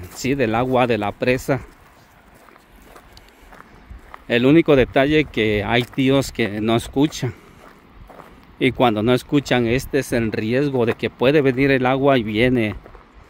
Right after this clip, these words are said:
Puede suceder alguna desgracia. Ahí se escucha, tío.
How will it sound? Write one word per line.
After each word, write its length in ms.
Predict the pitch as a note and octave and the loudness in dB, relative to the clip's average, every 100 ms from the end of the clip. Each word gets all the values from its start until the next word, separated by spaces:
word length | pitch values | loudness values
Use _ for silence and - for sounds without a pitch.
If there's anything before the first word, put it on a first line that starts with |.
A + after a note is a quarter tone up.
| - - - | -20 -10 0
Puede 260 | B2+ C3+ | 2 2
suceder 460 | B2 C#3 - A2 C3+ | 0 -4 -4 0 2
alguna 580 | B2+ A#2 A#2 B2+ A#2 A2 | 2 0 0 2 2 0
desgracia. 680 | A2 A2+ A2 A2 B2 - A2+ - - - - - - - _ - - - - - _ - - - _ - - - - - - - - - - - - - - - - - | -2 -4 -2 -2 -2 -8 -14 -16 -20 -20 -20 -20 -20 -20 _ -20 -20 -20 -20 -20 _ -20 -20 -20 _ -20 -20 -20 -20 -20 -20 -20 -20 -20 -20 -20 -20 -20 -20 -20 -20 -10
Ahí 140 | G#2 C3+ | -4 -2
se 140 | D#3+ | -2
escucha, 420 | - D#3 F3+ D#3+ | -2 0 2 2
tío. 180 | - F2 | 0 -6